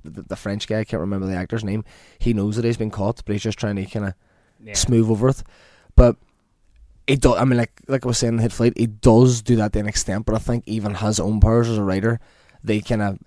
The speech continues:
Speaker 1: it, it, it,
Speaker 2: Can't make it
Speaker 1: it
Speaker 2: last.
Speaker 1: can't make it last, especially for three hours. Like, doing it for fifteen minutes is probably a tough ass, never mind three hours.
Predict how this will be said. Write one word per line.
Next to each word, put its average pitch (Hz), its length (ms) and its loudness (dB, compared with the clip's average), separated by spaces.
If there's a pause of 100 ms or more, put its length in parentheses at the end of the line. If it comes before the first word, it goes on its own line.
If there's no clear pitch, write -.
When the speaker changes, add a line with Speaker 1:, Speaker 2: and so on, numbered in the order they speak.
(160)
Speaker 1:
it, - 220 -12
it, - 340 -6
it, 98 140 -4
Speaker 2:
Can't 107 160 -10
make 98 160 -18
it - 100 -20
Speaker 1:
it 107 140 -4
Speaker 2:
last. 107 140 -10
Speaker 1:
can't 123 180 2
make 117 160 0
it 104 60 0
last, 95 240 -2
especially 110 360 -2
for 101 80 -10
three 95 320 -6
hours. 98 240 -2
Like, 110 220 -8
doing 120 160 2
it 113 40 -2
for 113 80 -2
fifteen 107 380 0
minutes 101 260 -2
is 113 120 0
probably 117 200 2
a 113 40 2
tough 113 260 -2
ass, 113 200 0
never 107 120 -2
mind 101 220 -4
three 101 240 0
hours. 107 260 -2